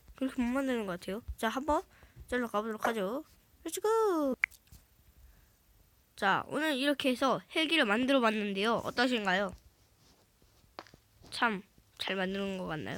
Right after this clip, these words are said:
<laughs> 제가 뭐, 타는 걸 잘 못 만들어가지고, 저 탱-, 저기 있는 탱크도, 음, 잘 못 만드는데.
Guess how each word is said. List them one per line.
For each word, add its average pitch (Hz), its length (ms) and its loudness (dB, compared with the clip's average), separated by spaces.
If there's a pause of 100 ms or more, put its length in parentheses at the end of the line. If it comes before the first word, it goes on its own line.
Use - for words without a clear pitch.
<laughs> - 280 -4 (440)
제가 240 340 6
뭐, 208 200 -6
타는 - 300 -8 (160)
걸 381 200 4
잘 269 180 0
못 190 100 -6
만들어가지고, 214 880 -2 (540)
저 269 200 -4
탱-, - 180 0 (1000)
저기 302 460 -6
있는 254 360 -8
탱크도, 254 1040 -8 (1300)
음, 180 840 -10 (160)
잘 - 160 -12
못 190 140 -6
만드는데. 202 680 -4